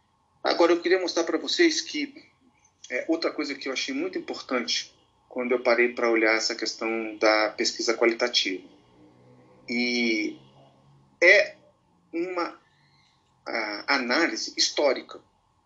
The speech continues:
É uma análise de quais foram as principais abordagens utilizadas dentro dessa perspectiva.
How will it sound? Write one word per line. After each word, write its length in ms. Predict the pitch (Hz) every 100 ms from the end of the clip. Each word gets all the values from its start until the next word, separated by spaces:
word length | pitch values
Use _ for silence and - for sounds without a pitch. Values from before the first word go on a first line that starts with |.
| _
É 60 | 123
uma 100 | 123
análise 400 | 123 135 131 -
de 120 | 120 - -
quais 320 | 160 233 240
foram 520 | - - 127 135 143
as 140 | 139 -
principais 560 | 131 - 120 147 175
abordagens 1040 | 175 147 135 113 101 117 120 135 - - - _ _ -
utilizadas 960 | 294 - 175 151 120 127 147 156 156 -
dentro 380 | 127 135 - -
dessa 360 | - 170 -
perspectiva. 920 | - - - - - - 117 127 180